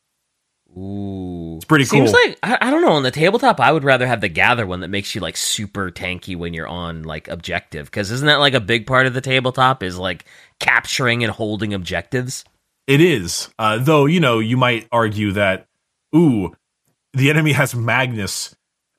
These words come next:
Speaker 2: Maybe we should
Speaker 1: Oh,
Speaker 2: get rid
Speaker 1: yeah.
Speaker 2: of him quickly.
Speaker 1: Yeah. <laughs> True, true, true. And
Speaker 2: So,
Speaker 1: it'd be a
Speaker 2: it
Speaker 1: good
Speaker 2: all
Speaker 1: way
Speaker 2: depends.
Speaker 1: to table, table your, uh, opponent, too, if you wanted to. Just,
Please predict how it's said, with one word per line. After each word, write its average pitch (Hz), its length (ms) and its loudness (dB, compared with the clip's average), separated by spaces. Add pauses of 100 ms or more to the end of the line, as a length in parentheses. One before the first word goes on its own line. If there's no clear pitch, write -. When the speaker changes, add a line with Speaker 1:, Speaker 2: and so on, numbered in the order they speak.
Speaker 2:
Maybe 151 420 2
we 147 140 2
should 214 160 4
Speaker 1:
Oh, 226 180 4
Speaker 2:
get 120 140 -2
rid 127 200 0
Speaker 1:
yeah. - 80 6
Speaker 2:
of 92 60 -2
him 107 180 -6
quickly. 156 500 0
Speaker 1:
Yeah. 175 100 0 (300)
<laughs> - 320 -20
True, 202 520 4
true, 165 400 -2 (100)
true. 120 340 -8 (380)
And 185 240 0
Speaker 2:
So, 143 200 0
Speaker 1:
it'd 156 220 -4
be 165 80 2
a - 20 6
Speaker 2:
it 160 40 4
Speaker 1:
good - 140 -2
Speaker 2:
all 156 60 4
Speaker 1:
way 147 80 4
Speaker 2:
depends. 117 200 -4
Speaker 1:
to 175 60 4
table, 120 400 2
table 120 380 -2
your, 98 280 -2
uh, 92 140 -4
opponent, 104 460 -10
too, 110 160 -10
if 92 120 -16
you 87 80 -12
wanted 90 320 -10
to. 85 160 -14
Just, 85 240 -20